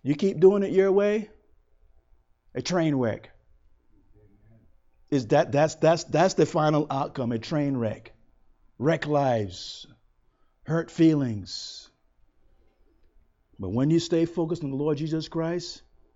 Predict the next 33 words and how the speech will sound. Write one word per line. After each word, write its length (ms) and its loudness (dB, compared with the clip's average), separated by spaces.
he 100 -4
will 160 0
pour 320 0
out 180 0
his 120 -2
blessings 420 -4
upon 340 -6
your 200 -4
life. 300 -6
Amen. 500 -4
That's 220 2
why 220 10
in 80 6
Romans, 320 8
the 100 8
eighth 220 10
chapter, 640 8
verse 300 12
twenty-eight, 440 12
it 80 4
says, 340 12
"And 160 12
we 100 12
know 200 12
that 140 12
all 300 12
things 260 10
work 200 12
together 340 12
for 200 12
good 320 12
to 100 12
them 400 10